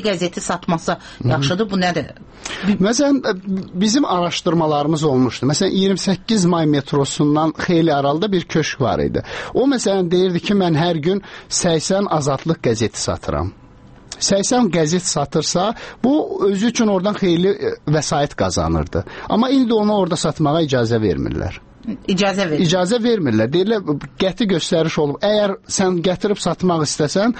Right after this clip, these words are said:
Speaker 2: bu köşkü səndən alacaq və başqasına verəcək işlətməyə.
Speaker 1: Hı.
Speaker 2: Yəni, bu de-, fərdi seçi-, sahibkarın fərdi seçimi deyil. F-, sahibkarın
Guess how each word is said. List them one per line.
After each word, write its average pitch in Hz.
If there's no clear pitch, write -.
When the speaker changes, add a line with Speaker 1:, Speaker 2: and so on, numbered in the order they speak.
Speaker 2:
bu 214
köşkü 190
səndən 160
alacaq 147
və 180
başqasına 135
verəcək 82
işlətməyə. 82
Speaker 1:
Hı. 180
Speaker 2:
Yəni, 190
bu 226
de-, 185
fərdi 175
seçi-, 175
sahibkarın 170
fərdi 160
seçimi 147
deyil. 107
F-, -
sahibkarın 165